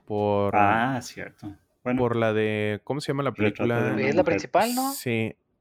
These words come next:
Speaker 1: Eh, no, es, es, ah, sí, sí, cierto, ella es la principal, sí, ella está
Speaker 2: Ah,
Speaker 1: como
Speaker 2: sí, es que esto
Speaker 1: principal,
Speaker 2: es de actriz de
Speaker 1: discúlpenme.
Speaker 2: reparto.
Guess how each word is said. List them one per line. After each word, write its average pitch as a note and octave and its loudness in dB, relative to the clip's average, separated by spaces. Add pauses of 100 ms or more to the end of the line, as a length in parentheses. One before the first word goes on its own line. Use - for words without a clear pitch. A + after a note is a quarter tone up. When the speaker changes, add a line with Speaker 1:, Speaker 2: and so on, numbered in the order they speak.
(160)
Speaker 1:
Eh, A#2 0
no, A#2 4
es, A#2+ -6
es, B2 -4
ah, F3 4
sí, D#3 -2
sí, - -6
cierto, - -4
ella C#3+ 2
es D3 2
la D3 0
principal, A#2+ -2
sí, B2+ -2
ella B2 2
está G#2+ 2
Speaker 2:
Ah, - 2
Speaker 1:
como C3+ 2
Speaker 2:
sí, B2 4
es A2 4
que G#2+ -2
esto G#2+ 0
Speaker 1:
principal, G#2+ 4
Speaker 2:
es A#2 2
de C3+ 4
actriz A#2+ 0
de A2+ 2
Speaker 1:
discúlpenme. A2+ -2
Speaker 2:
reparto. G2+ -6